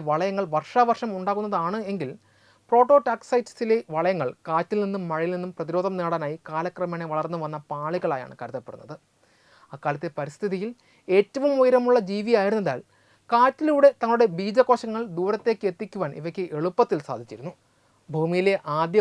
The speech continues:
വനങ്ങളിൽ പ്രോട്ടോടാക്സൈറ്റസ് ഒരു പ്രധാന പങ്ക് വഹിച്ചിരുന്നു.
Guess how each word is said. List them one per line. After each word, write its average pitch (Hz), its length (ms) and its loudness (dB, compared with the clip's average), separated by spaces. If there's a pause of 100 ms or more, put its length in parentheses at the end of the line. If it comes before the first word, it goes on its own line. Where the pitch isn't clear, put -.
വനങ്ങളിൽ 175 340 -2 (400)
പ്രോട്ടോടാക്സൈറ്റസ് 226 1300 2 (280)
ഒരു 208 140 2 (100)
പ്രധാന 196 340 2 (100)
പങ്ക് 165 240 -6
വഹിച്ചിരുന്നു. 123 420 -10